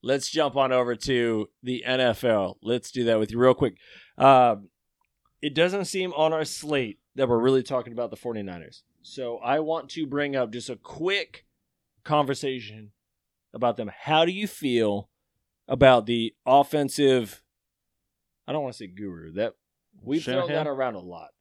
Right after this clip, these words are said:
Speaker 1: Uh, but, you know, the, the, the next offensive genius, the, the next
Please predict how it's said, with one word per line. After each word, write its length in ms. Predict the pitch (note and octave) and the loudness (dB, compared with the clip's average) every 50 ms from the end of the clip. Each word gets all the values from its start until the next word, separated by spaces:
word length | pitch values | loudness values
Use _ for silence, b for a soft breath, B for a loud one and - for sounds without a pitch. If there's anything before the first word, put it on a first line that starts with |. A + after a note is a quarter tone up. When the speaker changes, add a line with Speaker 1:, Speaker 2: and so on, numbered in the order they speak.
| _ b b b b b b b b | _ b b b b b b b b
Speaker 1:
Uh, 360 | A#2+ B2 B2+ A#2+ A#2+ A2+ A#2 | 4 6 6 8 8 6 4
but, 280 | G2+ G2 - D3+ C3+ C#3+ | 2 2 2 0 2 2
you 140 | D#3+ E3 D#3+ | 2 2 4
know, 140 | D3+ C#3 | 6 4
the, 300 | C3 A#2+ C3+ C3 C3 B2+ | 4 4 2 0 0 0
the, 220 | A#2 G#2+ B2 A#2+ A#2 | 0 2 2 2 2
the 220 | A2 G#2+ A#2+ A#2 | 2 2 0 0
next 460 | A#2 C3 D3 D#3 D3 - - - - - _ - | 2 2 0 0 -2 -2 -6 -10 -12 -14 _ -2
offensive 720 | C3+ C#3+ D3 D3 C#3 - - C#3 C3+ B2 - - B2 A2 | 0 2 2 2 2 0 -2 -4 -4 -4 -6 -8 -10 -10
genius, 680 | G2+ - - D3 D3 C3+ A#2+ G#2 F#2+ F2 D#2+ F2 - - | -6 -2 0 0 0 0 -2 -6 -8 -10 -12 -12 -12 -8
the, 340 | - A2 A2 A2 G#2+ G#2 G#2+ G2 | -4 -2 0 0 0 0 -2 -2
the 120 | A#2 A#2 | -2 -4
next 540 | A2+ A#2+ C3+ C3+ B2+ - - - - - - | -2 0 -2 -2 -2 -4 -6 -10 -10 -12 -14